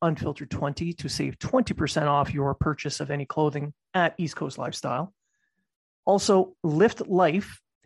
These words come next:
Go to lift life dot C A and use the code habs ten to save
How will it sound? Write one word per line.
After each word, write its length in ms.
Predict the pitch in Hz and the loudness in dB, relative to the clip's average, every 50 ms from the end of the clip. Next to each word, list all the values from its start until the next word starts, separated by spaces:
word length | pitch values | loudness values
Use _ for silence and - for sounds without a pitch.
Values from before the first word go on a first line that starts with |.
| _ _ _ _ _ _ _ _ _ _ - | _ _ _ _ _ _ _ _ _ _ 2
Go 160 | 143 220 233 | 4 4 4
to 160 | 220 - 208 | 4 4 2
lift 280 | 170 180 247 - - - | 2 2 2 0 0 0
life 300 | 202 180 170 160 - - - 143 | 0 2 2 2 2 -2 -2 2
dot 260 | 170 185 214 202 - | 2 2 2 2 -2
C 300 | - - - 147 135 131 | -6 -10 -8 -8 -8 -8
A 240 | 127 - 135 147 - _ _ - | -8 -8 -8 -10 -12 _ _ 2
and 160 | 170 160 160 | 4 4 6
use 160 | 170 180 156 | 6 4 4
the 80 | 170 160 | 2 -2
code 460 | - - 165 151 143 139 135 135 - _ _ _ _ _ _ _ _ _ _ _ _ _ - - | 0 2 2 2 2 2 -2 -4 -8 _ _ _ _ _ _ _ _ _ _ _ _ _ -8 -2
habs 360 | 240 233 220 202 180 - - - | 0 2 2 2 0 -2 -8 -10
ten 400 | - - 220 214 165 147 139 135 | -6 -2 0 0 0 0 -4 -6
to 100 | - 151 | -8 -8
save 300 | - - 156 147 139 | -8 -6 -6 -6 -6